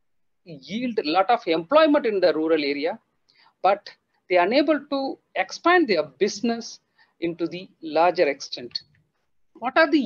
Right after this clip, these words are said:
issues or challenges they faced by the micro food processing sector is one of the issues, the access to the modern technologies.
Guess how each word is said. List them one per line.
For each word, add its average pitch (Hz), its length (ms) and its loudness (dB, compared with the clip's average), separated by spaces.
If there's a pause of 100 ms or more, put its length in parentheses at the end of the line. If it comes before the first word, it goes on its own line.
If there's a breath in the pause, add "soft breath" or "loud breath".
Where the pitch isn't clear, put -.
(220)
issues - 560 -2 (220)
or 208 120 4
challenges 214 640 0
they 185 140 0
faced 220 460 0
by 180 140 0
the 170 120 -6
micro 160 360 -2
food 170 200 -8
processing 156 460 -2
sector 190 420 -2
is 156 160 -2
one 175 200 -2
of 170 180 -2
the 170 180 -14 (440 loud breath)
issues, 175 400 -4
the 156 280 -10 (480)
access 208 440 -2
to - 100 -12
the 196 120 -10
modern 165 500 -2
technologies. 135 760 -12